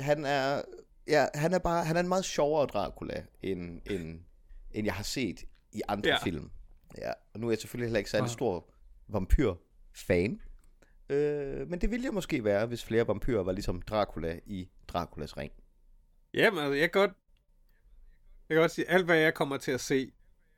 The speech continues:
Speaker 2: af sådan Dracula-relaterede medier fremover, der kommer jeg til at blive enormt skuffet, hvis han ikke grønter.
Speaker 1: Ja. <laughs> Øh, men så skifter det lidt,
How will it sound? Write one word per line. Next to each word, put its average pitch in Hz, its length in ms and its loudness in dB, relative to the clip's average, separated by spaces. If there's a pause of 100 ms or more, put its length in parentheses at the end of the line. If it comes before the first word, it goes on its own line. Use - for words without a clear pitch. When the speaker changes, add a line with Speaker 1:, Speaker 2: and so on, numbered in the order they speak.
(180)
Speaker 2:
af 107 560 -2
sådan 113 300 -10
Dracula-relaterede 104 1000 0
medier 92 400 -6 (400)
fremover, 98 420 -6
der 123 160 -4
kommer 117 240 -2
jeg 113 100 0
til 139 120 -2
at 117 100 0
blive 101 340 -6
enormt 120 360 -4
skuffet, 104 340 -4
hvis 87 160 -8
han - 80 -10
ikke 98 120 -8
grønter. 95 340 -10 (560)
Speaker 1:
Ja. 147 180 10
<laughs> - 40 -12 (2000)
Øh, 107 300 6
men 127 100 4
så 208 120 4
skifter 240 360 -2
det 127 160 0
lidt, 139 280 -2